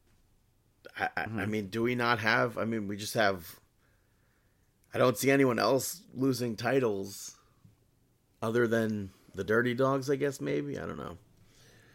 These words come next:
Speaker 2: Uh,
Speaker 1: Triple threat match for the W W E Championship. Bobby Lashley, the champion, defending the title against Drew McIntyre and Braun Strowman. I'm sticking with Bobby Lashley as champion.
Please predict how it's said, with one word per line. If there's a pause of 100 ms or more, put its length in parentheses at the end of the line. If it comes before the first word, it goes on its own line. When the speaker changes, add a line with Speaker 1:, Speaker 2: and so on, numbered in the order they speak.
(500)
Speaker 2:
Uh,
Speaker 1:
Triple
threat
match
for
the
W
W
E
Championship.
Bobby
Lashley,
the
champion,
defending
the
title
against
Drew
McIntyre
and
Braun
Strowman.
I'm
sticking
with
Bobby
Lashley
as
champion.